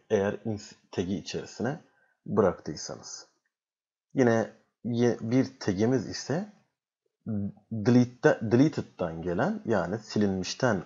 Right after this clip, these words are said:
gelen, e, e, del tagi arkadaşlar. Şuraya da bir B R koymuş olmayı unutmayalım. Yeri gelmişken şuraya da koyalım. Şöyle formatting dediğimde bakın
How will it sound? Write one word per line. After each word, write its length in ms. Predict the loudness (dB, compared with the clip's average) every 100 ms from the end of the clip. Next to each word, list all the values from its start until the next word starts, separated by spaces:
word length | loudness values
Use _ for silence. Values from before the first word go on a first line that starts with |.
| -10 -8
gelen, 500 | -6 -2 -2 -2 -8 _ _ _ _ _ _ _ -16
e, 40 | -16
e, 380 | -10 -10 -10 -12 _ -20 _ _ _ _ _ _ _ _ _ _ _ _ _ -12
del 500 | 4 6 6 0 -12 _
tagi 320 | -6 -6 -6 -8
arkadaşlar. 760 | -10 -10 -10 -12 -4 -4 -4 -10 _ _ _
Şuraya 340 | -8 -2 -2
da 140 | -2 -2
bir 220 | -4 0
B 200 | 0 2
R 140 | 0
koymuş 460 | -4 -6 -6 -8 -6
olmayı 300 | -6 -6 -8
unutmayalım. 720 | -8 -10 -12 -12 -10 -8 -6
Yeri 180 | -4 -2
gelmişken 480 | -4 -6 -10 -10 -12
şuraya 360 | -8 -6 -6 -6
da 80 |
koyalım. 580 | -10 -10 -8 -6 -6 -8 _ _ _ _ _ _ _ _ _ _ _ _ _ _ _ _ _ _
Şöyle 260 | -10 -8 -8
formatting 640 | 0 2 2 -2 -10 -6 -4
dediğimde 540 | -4 -6 -8 -6 -2
bakın 340 | -2 -4 -8